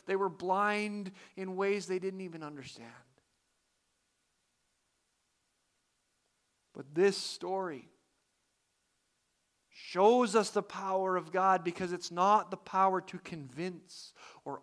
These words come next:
argue or debate. It is the power to transform, to change your life. I was blind, but now I see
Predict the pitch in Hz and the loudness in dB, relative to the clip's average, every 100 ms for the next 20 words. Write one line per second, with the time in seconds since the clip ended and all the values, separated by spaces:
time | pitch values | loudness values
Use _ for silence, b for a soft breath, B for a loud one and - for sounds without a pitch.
0 | - 165 190 185 170 180 170 B - 147 | 0 4 4 2 -4 -4 -6 B -8 -6
1 | 143 139 160 175 190 175 151 - 143 - | -6 0 4 6 4 0 -6 -10 -16 -4
2 | - 196 196 190 185 175 170 - - 151 | 8 10 10 8 2 -2 -10 -14 -10 -10
3 | 147 - - 120 104 - _ _ _ _ | -10 -16 -16 -16 -18 -20 _ _ _ _
4 | _ _ _ _ _ _ _ _ _ _ | _ _ _ _ _ _ _ _ _ _
5 | _ _ _ _ _ _ _ _ _ _ | _ _ _ _ _ _ _ _ _ _
6 | _ _ _ _ - - 180 185 208 208 | _ _ _ _ -10 -6 -2 0 0 0
7 | 190 151 180 175 170 165 151 139 - - | -4 -4 -2 -2 -4 -8 -10 -14 -20 -20
8 | _ _ _ _ _ _ _ _ _ _ | _ _ _ _ _ _ _ _ _ _
9 | _ _ _ - 156 160 135 185 196 196 | _ _ _ -12 -8 -8 0 4 6 4
10 | 165 143 131 147 139 143 147 139 139 - | 0 -8 -12 -14 -8 -6 -4 -6 -8 -14
11 | - 196 180 170 170 | -14 -12 -14 -16 -20